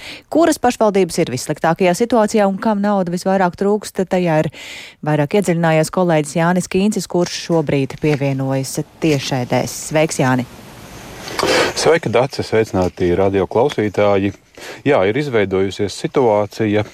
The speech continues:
Speaker 2: ka septiņpadsmit pašvaldībās, galvenokārt Latgalē, nākamgad varētu nespēt nodrošināt iedzīvotājiem tādas funkcijas kā, pilnvērtīgi nodrošināt tādas funkcijas kā veselības aprūpe,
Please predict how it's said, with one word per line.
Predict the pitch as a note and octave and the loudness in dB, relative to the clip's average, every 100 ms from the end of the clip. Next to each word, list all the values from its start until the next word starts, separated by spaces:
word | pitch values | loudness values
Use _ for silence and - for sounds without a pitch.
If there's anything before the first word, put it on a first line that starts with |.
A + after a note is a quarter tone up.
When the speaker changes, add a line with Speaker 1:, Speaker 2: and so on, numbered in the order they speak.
| - | -4
Speaker 2:
ka | - - - | -4 -4 -4
septiņpadsmit | B2+ - C#3+ B2+ - A#2 | -4 0 -2 -2 -4 -4
pašvaldībās, | - B2 C3 G#2+ G#2+ G#2 G2 G2+ G#2+ | -2 0 2 2 2 2 0 0 0
galvenokārt | F#2+ F2+ F2+ F2 F#2+ F2+ | 0 2 0 0 0 2
Latgalē, | A2 C3+ G#2 G#2 G#2+ A2+ G#2+ - | 0 0 2 2 2 0 -4 -12
nākamgad | G2 G#2+ A#2+ A2 G#2 F#2 | -2 -2 0 -2 -2 0
varētu | G2+ G2+ F#2 G#2+ E2+ - | 2 2 2 -2 -6 -8
nespēt | G2+ A#2 - F2 E2 | -2 -2 0 -2 -2
nodrošināt | G2+ G#2 F2+ F2 - F#2 F2 E2+ | -2 0 0 0 -2 0 0 0
iedzīvotājiem | B2+ G#2 G2 F#2+ F#2 F2 E2+ F2 E2 - | 0 0 2 0 2 2 2 0 -4 0
tādas | B2 B2 G2 - | 2 2 -2 -6
funkcijas | G#2+ A2 - E2+ E2+ | -4 -4 -2 -4 -2
kā, | - E2+ D#2+ - - - - - - | -2 0 0 -2 -14 -16 -16 -18 -18
pilnvērtīgi | - - G#2+ G#2+ - F#2+ G#2 | -8 0 2 2 0 0 0
nodrošināt | G2+ F#2 G2+ F#2+ - | 2 0 2 0 2
tādas | A2 F2 | 0 -2
funkcijas | - A2 A2+ - - | -4 -4 0 -2 0
kā | - E2 | 0 2
veselības | A2+ - C3+ A#2 - | 0 2 2 0 0
aprūpe, | A#2 A#2 A#2 G#2 G#2 - | -2 0 0 2 2 -2